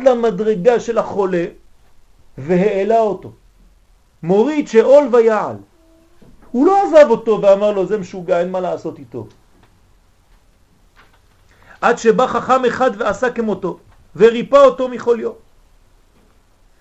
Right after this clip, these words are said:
מה שנשאר מתורת אהרון, כן?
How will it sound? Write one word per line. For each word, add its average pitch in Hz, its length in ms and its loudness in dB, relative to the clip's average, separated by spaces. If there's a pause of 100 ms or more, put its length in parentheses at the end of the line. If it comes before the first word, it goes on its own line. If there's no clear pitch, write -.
(180)
מה 139 120 -10
שנשאר 165 500 -4
מתורת 226 540 -4
אהרון, 160 520 -4 (140)
כן? 196 180 -10